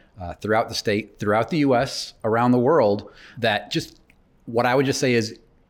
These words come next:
get involved. Get active in your local ecosystem. Uh, start connecting, right?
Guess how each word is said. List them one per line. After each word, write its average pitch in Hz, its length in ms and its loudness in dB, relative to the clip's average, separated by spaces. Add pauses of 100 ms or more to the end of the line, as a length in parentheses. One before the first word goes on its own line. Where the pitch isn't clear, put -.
get 117 100 0
involved. 92 560 -2 (300)
Get 127 120 0
active 120 420 0
in 120 100 4
your 107 140 2
local 107 300 0
ecosystem. 98 920 -6 (240)
Uh, 101 280 -4
start 135 400 -2
connecting, 107 640 -2 (180)
right? 110 160 -4